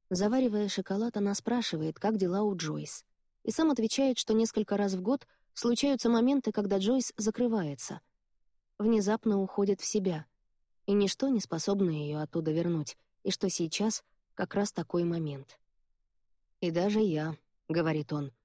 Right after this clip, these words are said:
«я не могу вытащить ее оттуда, где она сейчас». «Ох», — говорит Лили, —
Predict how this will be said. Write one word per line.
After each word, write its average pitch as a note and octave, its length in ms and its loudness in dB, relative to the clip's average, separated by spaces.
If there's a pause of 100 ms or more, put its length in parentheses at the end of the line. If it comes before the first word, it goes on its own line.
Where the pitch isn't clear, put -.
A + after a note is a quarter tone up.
(600)
«я F#3 220 2
не A#3+ 120 4
могу G3 340 4
вытащить F3 520 -2
ее D3 180 0
оттуда, C#3+ 480 -2
где C#3+ 240 -4
она D3 240 -4
сейчас». - 600 -6 (1000)
«Ох», — F#3+ 440 -4 (360)
говорит F3 440 0
Лили, — D#3+ 340 0